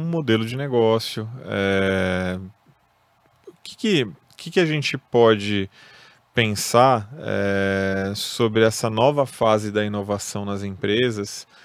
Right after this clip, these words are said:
é, olh-, com, com todas essas, essas coisas que a gente tem hoje? Me, me, eu puxei esse ponto porque, assim, a hora que a gente fala de tecnologia, é, a gente teve a-, até hoje mesmo, né, o, o, a Starship,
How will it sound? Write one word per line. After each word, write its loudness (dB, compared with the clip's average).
é, 0
olh-, 2
com, -2
com -6
todas 2
essas, -6
essas -4
coisas 2
que -8
a -2
gente -4
tem 0
hoje? 4
Me, -6
me, -2
eu 2
puxei 2
esse -2
ponto 0
porque, -4
assim, -4
a 2
hora 4
que -8
a -6
gente -10
fala 2
de -8
tecnologia, 0
é, -2
a -6
gente -6
teve 0
a-, -10
até 2
hoje -2
mesmo, 0
né, -2
o, -4
o, -4
a -4
Starship, -4